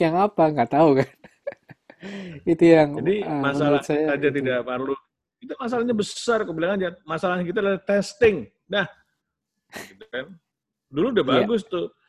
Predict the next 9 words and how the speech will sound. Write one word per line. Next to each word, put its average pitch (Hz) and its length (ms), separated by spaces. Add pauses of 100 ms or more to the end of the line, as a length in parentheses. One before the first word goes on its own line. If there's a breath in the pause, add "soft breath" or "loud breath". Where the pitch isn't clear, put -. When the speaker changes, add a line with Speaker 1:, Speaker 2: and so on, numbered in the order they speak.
(280)
Speaker 2:
Pak 139 720
Presiden 135 400
bilang, 127 240
"Kita 151 240
harus 135 160
naikkan 143 320
testingnya." 135 720
Tapi 175 160
kan, 220 320